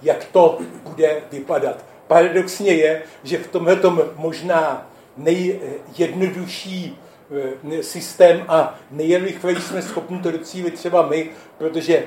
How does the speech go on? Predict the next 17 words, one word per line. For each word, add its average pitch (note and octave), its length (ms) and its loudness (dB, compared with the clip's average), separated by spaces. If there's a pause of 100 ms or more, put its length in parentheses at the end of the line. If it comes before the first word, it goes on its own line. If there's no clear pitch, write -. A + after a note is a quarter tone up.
(440)
bohužel E3 720 4 (220)
na D#3 380 4
různá F3+ 580 2
pravidla, D#3+ 880 4 (220)
eh, C#3+ 420 -2
která D#3+ 440 4
jsou D#3 400 -4
ať - 240 -12
už - 200 -14
etická, D#3+ 880 2
nebo, D3+ 460 2 (260)
eh, C#3 180 -6
pravidla, D#3 880 0 (320)
eh, C3+ 280 -4
dodržování D#3 880 0
utajovaných D#3 760 0
zkušen-, C#3+ 640 -8